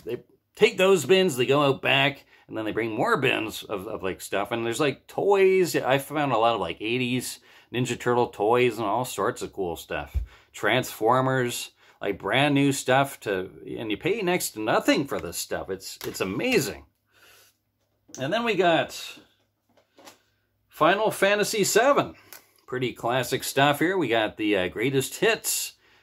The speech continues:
uh, edition here. Not too bad. <laughs> Of course, not too bad. It's, like, one of the best games ever for Final Fan-, uh, for Final Fantasy, for R P Gs, really.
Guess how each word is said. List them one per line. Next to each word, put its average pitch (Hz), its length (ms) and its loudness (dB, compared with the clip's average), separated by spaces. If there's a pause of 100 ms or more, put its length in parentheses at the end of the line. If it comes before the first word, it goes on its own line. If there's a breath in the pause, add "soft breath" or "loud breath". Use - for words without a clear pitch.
(160 soft breath)
uh, 101 60 -2
edition 151 460 2
here. 190 200 0
Not 160 240 2
too 135 200 0
bad. 175 480 0
<laughs> - 40 -20 (540 soft breath)
Of 139 260 0
course, 190 300 2
not 110 300 -4
too 120 160 0
bad. 104 340 2
It's, - 240 0
like, 180 200 2
one 170 180 2
of 147 60 4
the 139 100 4
best 156 500 -2
games 160 360 2
ever 147 300 0
for 110 220 -2
Final 139 320 2
Fan-, 135 320 2
uh, 107 160 2
for 85 240 -12
Final 87 300 -6
Fantasy, 87 360 -6
for 135 240 0
R 147 220 4
P 156 240 0
Gs, 104 500 -4
really. 87 380 -4